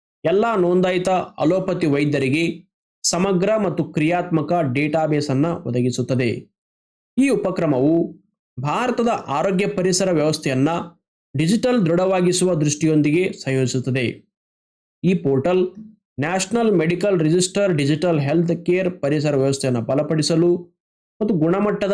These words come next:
ಆರೋಗ್ಯ ರಕ್ಷಣೆಯನ್ನು ಖಚಿತಪಡಿಸಿಕೊಳ್ಳಲು ಗುರಿಯನ್ನ ಹೊಂದಿದೆ. ಅರೆ ವೈದ್ಯರು ಮತ್ತು ಇತರೆ ಆರೋಗ್ಯ ವೃತ್ತಿಪರರಿಗೆ ಇದೇ ರೀತಿಯ ರಿಜಿಸ್ಟರ್ ಅನ್ನ ಪ್ರಾರಂಭಿಸಲು ಸಹ ನಿರ್ಧಾರ ಮಾಡಲಾಗಿದೆ. ರಾಷ್ಟ್ರೀಯ ವೈದ್ಯಕೀಯ ಆಯೋಗವು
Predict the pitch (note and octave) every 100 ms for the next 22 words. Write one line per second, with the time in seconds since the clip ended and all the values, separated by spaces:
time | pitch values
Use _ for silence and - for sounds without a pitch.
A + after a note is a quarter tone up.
0 | F#3 - C3 D3 F#3+ F3+ F#3 D#3 - E3
1 | D#3 D3+ D3+ F3 E3 E3 C#3+ - C3+ C#3+
2 | C3+ C3+ B2+ C#3 D3+ A#2 B2 B2 G#2 -
3 | _ _ _ _ _ _ _ E3 A3+ A3
4 | G#3 F3+ G3+ A3 G3+ E3+ C#3 D3 F#3+ G#3
5 | G#3 - C3+ E3 E3 F3 D3 D3 E3 D#3+
6 | C#3+ C#3+ E3 F3 F3+ - _ _ - D#3+
7 | A#3 A3 F#3 F#3 F#3+ D3+ D#3+ E3 E3+ D#3
8 | D3+ - C3 C#3 C#3 C#3 B2+ F#3 F3+ D#3+
9 | D#3+ F#3+ B2 A#2 B2 B2 B2 B2 B2 B2
10 | - - _ _ _ _ _ _ _ C#3+
11 | F#3 - A#3+ A3+ E3 E3 E3+ E3+ E3+ D3
12 | B2 C#3 C3 B2+ D3+ D#3+ D#3+